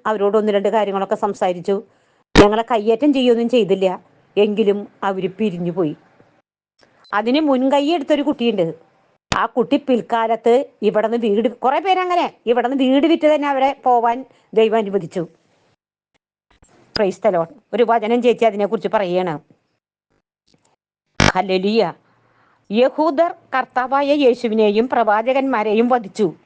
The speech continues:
ഞങ്ങളെ ആട്ടി പുറത്താക്കി. വിജാതിയരുടെ രക്ഷയെ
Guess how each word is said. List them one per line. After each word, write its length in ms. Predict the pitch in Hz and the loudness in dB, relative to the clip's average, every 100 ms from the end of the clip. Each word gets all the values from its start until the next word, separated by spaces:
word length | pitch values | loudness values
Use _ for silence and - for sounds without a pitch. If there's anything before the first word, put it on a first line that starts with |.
| _ _ _ _ - | _ _ _ _ -4
ഞങ്ങളെ 560 | 185 214 233 240 294 - | -2 0 0 0 -2 -4
ആട്ടി 340 | 202 208 226 262 | -4 -4 -4 -8
പുറത്താക്കി. 760 | 254 214 202 - 233 233 156 - _ _ _ _ _ _ _ _ | -2 -2 -2 -2 -6 -6 -14 -14 _ _ _ _ _ _ _ _
വിജാതിയരുടെ 720 | 185 214 214 220 226 233 233 240 | -4 0 2 2 0 0 2 0
രക്ഷയെ 400 | 220 - 220 | 0 2 2